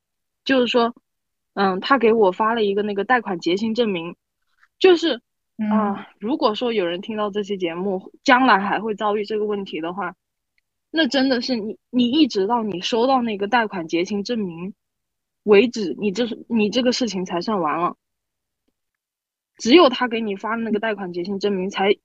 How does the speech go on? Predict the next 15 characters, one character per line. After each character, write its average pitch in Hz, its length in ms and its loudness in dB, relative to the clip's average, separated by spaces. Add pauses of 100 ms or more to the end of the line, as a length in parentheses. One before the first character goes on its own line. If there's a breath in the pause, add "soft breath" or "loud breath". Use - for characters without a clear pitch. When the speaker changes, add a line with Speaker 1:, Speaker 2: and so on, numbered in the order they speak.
(160)
Speaker 1:
才 196 420 2
相 214 180 0
当 214 220 2
于 196 80 0
你 180 160 0
这 190 100 -2
个 220 80 0
贷 226 160 2
款 165 240 -8
的 170 160 -4
这 202 120 0
个 170 280 0 (1200)
解 190 200 6
除 170 220 -2
了。 196 140 0